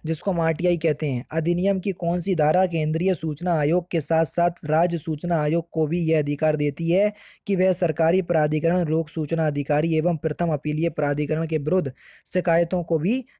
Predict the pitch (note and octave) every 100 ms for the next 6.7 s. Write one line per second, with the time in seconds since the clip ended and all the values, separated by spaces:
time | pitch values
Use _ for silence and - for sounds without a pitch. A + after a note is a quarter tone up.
0 | D#3+ D3+ F3 D#3+ D3 C3 B2+ B2+ B2 -
1 | E3+ F3 F3 D#3 E3+ E3 D#3+ F3 E3+ E3
2 | D#3+ D#3 D#3 C#3+ D#3+ E3 D#3+ D3 D3 D3+
3 | D#3 D#3 D#3 D3+ D3 D#3 D3+ D3 D3 D3
4 | D3 C#3+ G3 A3 - - - E3 F3 E3
5 | D3 D3 C#3+ C#3+ D#3+ C#3 C3 F#3 A#3+ _
6 | _ _ E3+ - D3+ C3+ A2+